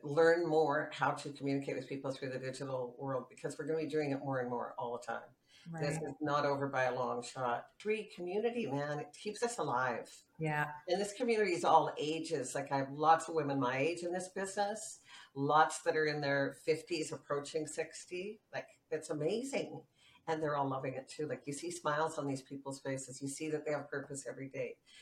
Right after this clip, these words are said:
Speaker 1: So everybody's purpose, and it shifts and it changes. Mine's definitely shifted and changed it from just, you know, like, I wanna make the passive income to, I'm really thrilled sharing, sharing these products and, and the business with people, because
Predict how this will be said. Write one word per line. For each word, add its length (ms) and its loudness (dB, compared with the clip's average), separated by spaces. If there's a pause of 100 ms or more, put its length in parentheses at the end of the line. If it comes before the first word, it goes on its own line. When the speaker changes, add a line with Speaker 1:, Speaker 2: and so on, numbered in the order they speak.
(120)
Speaker 1:
So 240 0
everybody's 400 0
purpose, 400 -4
and 80 2
it 100 -2
shifts 400 -4
and 80 -4
it 100 -6
changes. 460 -6
Mine's 460 0
definitely 400 0
shifted 300 -8
and 60 -4
changed 320 -4
it 220 -8
from 320 -2 (460)
just, 340 2
you 80 2
know, 80 4
like, 220 -2 (180)
I 60 4
wanna 240 2
make 240 -4
the 140 0
passive 380 0
income 440 0
to, 260 -4
I'm 300 4
really 400 2
thrilled 360 -4
sharing, 360 -4 (160)
sharing 400 -4
these 160 -12
products 560 -6 (100)
and, 320 -4 (380)
and 120 0
the 60 0
business 500 -2
with 160 -6
people, 320 -10
because 520 -6